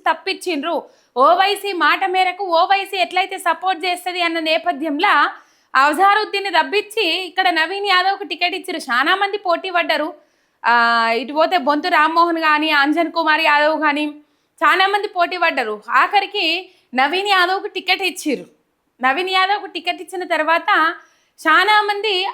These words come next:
అసంతృప్తి వ్యక్తం చేసిండ్రు, అసహనం వ్యక్తం చేసిండ్రు. ఆయనకి ఎట్లా ఇచ్చిండ్రు టికెట్, పారాచూట్ నేతకు టికెట్ ఎట్లా ఇస్తారు, అట్లా ఇట్లా అని చెప్పేసి చాలా ముచ్చట్లు మాట్లాడిండ్రు. అసహనం వ్యక్తం చేసిండ్రు. ఒక్కరు ఒక తాట మీద లేకుండే, ఎవరు కూడా, ఎవరిని కూడా నవీన్,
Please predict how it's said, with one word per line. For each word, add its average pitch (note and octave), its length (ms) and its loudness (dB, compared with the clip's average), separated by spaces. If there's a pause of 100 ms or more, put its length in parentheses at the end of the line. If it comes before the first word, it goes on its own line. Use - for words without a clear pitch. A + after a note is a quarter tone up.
అసంతృప్తి F#4 500 -4
వ్యక్తం F4+ 420 -4
చేసిండ్రు, E4 340 -2
అసహనం F#4 500 2
వ్యక్తం E4+ 400 -4
చేసిండ్రు. D#4+ 680 -6 (140)
ఆయనకి E4+ 340 0
ఎట్లా G4 200 -2
ఇచ్చిండ్రు G#4 300 -4
టికెట్, F#4 320 -4 (180)
పారాచూట్ F#4 480 0
నేతకు F#4 280 -2
టికెట్ F#4+ 380 -8
ఎట్లా F#4 240 -10
ఇస్తారు, E4+ 300 -2
అట్లా F4 480 2
ఇట్లా F4 180 -2
అని E4 140 -2
చెప్పేసి E4+ 300 -8 (120)
చాలా D#4+ 320 0
ముచ్చట్లు F4 360 -6
మాట్లాడిండ్రు. E4 720 -2 (340)
అసహనం F4 460 2
వ్యక్తం F4 380 -2
చేసిండ్రు. E4 420 -2
ఒక్కరు E4 240 0
ఒక E4 120 -4
తాట E4+ 260 0 (100)
మీద E4+ 100 0
లేకుండే, D#4+ 640 2 (400)
ఎవరు D4+ 380 4
కూడా, G4 180 2 (200)
ఎవరిని F#4 340 0
కూడా F#4+ 260 0 (180)
నవీన్, F4+ 280 -4